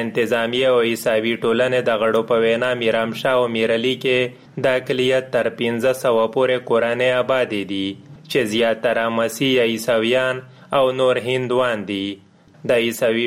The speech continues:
ټولنې مشر خالد اقبال مشال ریډیو ته وویل چې دوی دغلته خدمتګار دي، له اتیا کالونو وزیرستان کې آباد دي، پر امن ژوند کړي. حکومت او ځایي خلکو نه غوښتنه کړي چې تحفظ یې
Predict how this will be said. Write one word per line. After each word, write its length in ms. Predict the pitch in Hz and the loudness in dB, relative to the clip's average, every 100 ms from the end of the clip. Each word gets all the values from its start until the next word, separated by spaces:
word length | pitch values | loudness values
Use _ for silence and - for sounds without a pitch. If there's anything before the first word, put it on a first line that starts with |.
| 117 | -2
ټولنې 400 | 117 113 117 117 | -2 0 0 0
مشر 300 | 127 127 135 131 | 0 0 -2 -2
خالد 340 | 123 113 113 113 | -2 0 0 0
اقبال 360 | 110 123 127 120 | 0 0 0 0
مشال 400 | 113 - 113 113 | -2 -2 -2 0
ریډیو 340 | 113 110 113 113 117 | -2 0 0 0 0
ته 80 | 117 | 2
وویل 440 | 127 131 127 127 127 | 2 2 2 2 0
چې 500 | 127 - _ 151 131 | -4 -14 _ -2 0
دوی 160 | 131 127 | 0 2
دغلته 400 | 131 123 127 135 127 - | 2 2 0 -2 -2 -2
خدمتګار 720 | 131 131 131 123 123 131 110 92 | -2 0 0 0 0 0 0 -4
دي، 140 | 98 95 - - - 127 | -6 -8 -12 -20 -4 0
له 60 | 117 113 | 2 0
اتیا 260 | 113 117 113 120 | 0 0 0 0
کالونو 380 | 117 120 131 127 | 0 0 0 2
وزیرستان 720 | 117 110 113 113 113 135 131 | 2 2 -2 -2 -2 -2 -2
کې 240 | 123 131 127 | 0 0 0
آباد 320 | 131 120 104 | 0 -2 -2
دي، 100 | 107 95 95 - _ | -6 -8 -10 -16 _
پر 200 | 147 131 131 | 0 2 2
امن 200 | 131 127 127 117 | 0 -2 -2 0
ژوند 320 | 127 131 123 113 | 0 0 -2 -4
کړي. 240 | 104 98 98 - _ _ - | -4 -4 -8 -14 _ _ -2
حکومت 600 | 117 110 120 117 113 127 | -2 0 0 0 0 2
او 40 | 110 110 | 0 2
ځایي 280 | 117 113 113 | 0 -2 -2
خلکو 340 | 135 127 135 131 | -2 0 0 0
نه 60 | 127 | 0
غوښتنه 480 | 110 113 - 139 135 123 | 0 -2 -2 -2 -2 -2
کړي 220 | 135 127 127 127 - _ | 0 0 -2 -6 -18 _
چې 80 | - 143 | -4 0
تحفظ 520 | 135 123 127 139 127 | 0 0 0 0 -2
یې 80 | 123 | 0